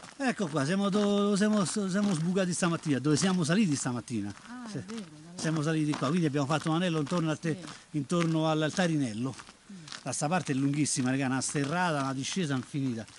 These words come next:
Speaker 1: Però la, la salita è pochissima, eh. Quindi quattordici chilometri e mezzo, cinque ore e dieci minuti,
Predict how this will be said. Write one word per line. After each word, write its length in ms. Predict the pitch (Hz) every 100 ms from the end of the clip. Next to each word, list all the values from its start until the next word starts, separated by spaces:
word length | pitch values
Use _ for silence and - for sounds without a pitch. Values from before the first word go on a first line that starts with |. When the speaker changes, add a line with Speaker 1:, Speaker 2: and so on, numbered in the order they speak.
| -
Speaker 1:
Però 160 | 226 240
la, 340 | 185 175 180
la 80 | 175
salita 280 | 208 233 185
è 60 | -
pochissima, 640 | 175 156 127 - 127 147
eh. 60 | 170 - - - -
Quindi 420 | - 190 160 160 139 - - - - - -
quattordici 480 | 170 226 208 175 185
chilometri 300 | 208 196 185
e 100 | 175
mezzo, 340 | 135 107 131
cinque 360 | - 220 - 196
ore 180 | 190
e 40 | 185
dieci 320 | 175 185 214
minuti, 420 | 233 247 214 160